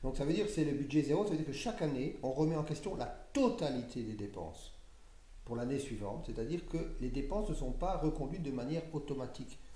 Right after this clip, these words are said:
sans être remises en question quant à leur légitimité et leur efficacité surtout. Et donc ça, c'est un principe différent du principe actuel qui,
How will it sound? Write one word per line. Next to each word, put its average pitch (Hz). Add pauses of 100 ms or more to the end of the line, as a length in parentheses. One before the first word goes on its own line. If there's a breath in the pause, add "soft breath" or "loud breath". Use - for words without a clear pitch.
sans 160
être 175 (460 loud breath)
remises 190
en 156
question 160
quant 143
à 135
leur 135
légitimité 139
et 123
leur 127
efficacité 147
surtout. - (520 loud breath)
Et 117
donc 165
ça, 190
c'est 165
un 147
principe 147
différent 151
du 135
principe 123
actuel 202
qui, 185